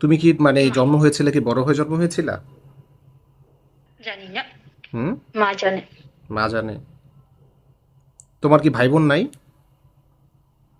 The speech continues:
Speaker 2: আছে।
Speaker 1: আচ্ছা, তুমি কি বড় নাকি ছোট ভাই বোনের মধ্যে?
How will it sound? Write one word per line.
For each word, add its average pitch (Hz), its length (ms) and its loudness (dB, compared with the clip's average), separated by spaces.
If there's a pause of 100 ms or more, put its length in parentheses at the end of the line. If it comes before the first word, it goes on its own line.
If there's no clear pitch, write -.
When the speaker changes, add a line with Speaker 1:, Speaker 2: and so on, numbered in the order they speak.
(160)
Speaker 2:
আছে। - 260 -18 (300)
Speaker 1:
আচ্ছা, - 240 -12 (920)
তুমি 139 180 2
কি 156 60 4
বড় 139 280 4
নাকি 160 180 2
ছোট 143 240 -2 (1000)
ভাই 113 140 -2
বোনের 131 200 -2
মধ্যে? 131 320 -4